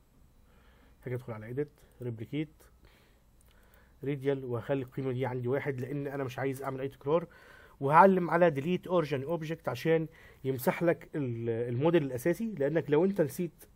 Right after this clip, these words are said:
آه، تعلم العلامة دي هيعمل لك، آه، آه، روتيت وذ كوبي، لكن أنت في الحالة دي هعمل روتيت من غير كوبي. لو جيت دوست أبلاي وجيت دوست أوكي، هتيجي تلاحظ إن هو هنا عمل لك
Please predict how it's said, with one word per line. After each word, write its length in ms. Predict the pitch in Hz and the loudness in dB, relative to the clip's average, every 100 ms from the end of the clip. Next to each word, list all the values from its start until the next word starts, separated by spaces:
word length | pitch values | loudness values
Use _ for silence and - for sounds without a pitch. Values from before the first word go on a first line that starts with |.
| - | -2
آه، 260 | 135 127 | 0 0
تعلم 680 | 123 131 143 160 143 123 120 | -2 0 2 2 0 -2 -4
العلامة 420 | 113 120 160 160 | -2 0 0 0
دي 220 | 143 240 - - - - - - | 0 -4 -8 -20 -20 -20 -20 -2
هيعمل 480 | 139 127 151 175 170 | 2 4 4 4 4
لك، 260 | 160 - - | 2 -2 -4
آه، 160 | 123 123 | -2 -2
آه، 240 | 143 131 123 | -2 0 0
روتيت 420 | 123 185 202 202 | 0 2 0 0
وذ 340 | 143 156 147 | -2 -2 -4
كوبي، 400 | 120 - 131 110 - - - - - - | -6 0 0 0 -10 -20 -20 -20 -20 -10
لكن 180 | 127 147 | -4 0
أنت 160 | 160 147 | 0 -2
في 60 | |
الحالة 220 | - 151 | -2 0
دي 160 | 143 160 | 2 0
هعمل 240 | 147 151 | 0 -2
روتيت 420 | 135 123 156 - - _ - - _ - _ _ _ | -4 -2 -4 -4 -20 _ -20 -20 _ -20 _ _ _
من 120 | 135 123 | -8 -2
غير 200 | 139 123 | -2 -2
كوبي. 280 | 120 107 104 - - - - - 139 | -6 -10 -14 -20 -20 -20 -20 -10 -4
لو 100 | 135 | -2
جيت 100 | 160 | -2
دوست 240 | 175 - | -2 -4
أبلاي 340 | 127 131 175 202 - _ _ _ - - - | -2 0 0 -2 -16 _ _ _ -18 -18 -10
وجيت 200 | 135 131 | -8 -6
دوست 240 | 143 151 - | -6 -8 -10
أوكي، 380 | 123 156 175 196 _ - - _ - | -8 -2 -4 -4 _ -20 -20 _ -10
هتيجي 220 | 127 160 | -4 -2
تلاحظ 460 | 151 151 156 147 | 2 2 2 -2
إن 140 | 139 123 | -4 -2
هو 280 | 123 147 139 | 2 2 2
هنا 220 | 143 147 | 2 -2
عمل 440 | 123 117 147 139 | -4 -4 -2 -2
لك 380 | 135 - - _ | -4 -6 -20 _